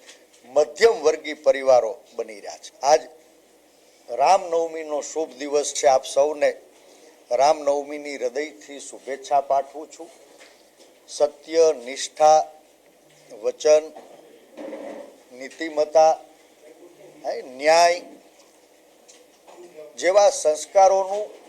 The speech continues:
આ દેશના દરેક હૃદયમાં સંચાર કરનારી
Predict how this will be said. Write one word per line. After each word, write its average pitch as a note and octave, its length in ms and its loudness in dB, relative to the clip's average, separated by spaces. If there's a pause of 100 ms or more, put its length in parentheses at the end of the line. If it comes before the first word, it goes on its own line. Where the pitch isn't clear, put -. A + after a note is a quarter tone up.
(320)
આ D3+ 100 0 (920)
દેશના G#3 500 0
દરેક A3 420 2 (480)
હૃદયમાં D#3+ 600 0 (3250)
સંચાર G#3+ 600 2
કરનારી F#3 680 2